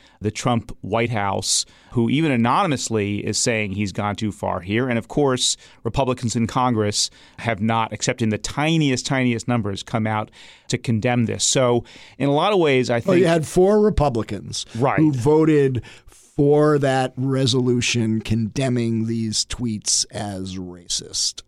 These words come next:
Speaker 2: Not a lot, but, you know, it's more <laughs> than we've seen before who have stood up to Donald Trump.
Speaker 1: Yeah, four.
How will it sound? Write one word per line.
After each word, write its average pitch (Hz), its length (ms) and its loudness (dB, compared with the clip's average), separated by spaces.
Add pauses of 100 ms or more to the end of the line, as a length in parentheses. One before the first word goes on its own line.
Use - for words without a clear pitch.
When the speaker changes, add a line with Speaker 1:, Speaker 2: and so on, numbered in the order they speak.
(160)
Speaker 2:
Not 110 240 -4
a 170 80 2
lot, 143 640 0 (180)
but, 131 440 -4
you 180 200 0
know, 208 320 2
it's 151 180 2
more 139 220 2
<laughs> - 60 -4
than 180 340 2
we've 165 200 2
seen 185 300 2
before 165 640 4 (260)
who 151 180 4
have 123 280 0
stood - 360 2
up 117 240 -2
to 123 120 -2
Donald 110 360 -4
Trump. 98 340 -8 (480)
Speaker 1:
Yeah, 131 160 -6
four. 113 480 -2